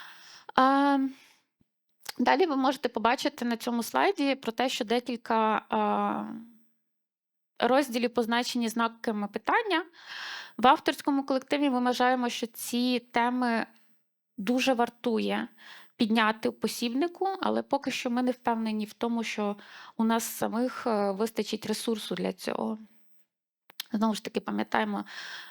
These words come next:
кількість людей, які викладають і мають досвід, е, у викладанні саме цієї теми, дуже обмежена в Україні, на жаль, коли мова йде про, е, університети, про вищу школу.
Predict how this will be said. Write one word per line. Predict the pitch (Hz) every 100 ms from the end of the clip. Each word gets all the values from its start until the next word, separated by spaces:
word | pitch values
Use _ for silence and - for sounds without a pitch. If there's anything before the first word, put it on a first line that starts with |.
| - -
кількість | 311 277 277 -
людей, | 240 240 262
які | 262 254 247
викладають | 214 226 208 277 330 269 - - -
і | 208
мають | 208 214 226 190
досвід, | 226 254 - 220 208 -
е, | 208 190 185 -
у | 220
викладанні | 220 220 208 196 247 370 277
саме | 277 247 226 220 208
цієї | - 214 208 208
теми, | 208 214 202 202
дуже | - - 196 208 190
обмежена | 190 190 190 190 202
в | 196
Україні, | 220 214 208 220 196
на | 196
жаль, | 185 180 180 - - - - _
коли | - 214
мова | 208 233 214
йде | 202 202
про, | 202 190 185 - -
е, | - 180 185
університети, | - 208 196 196 - 196 196 190
про | - 180
вищу | 190 - 185
школу. | - - 180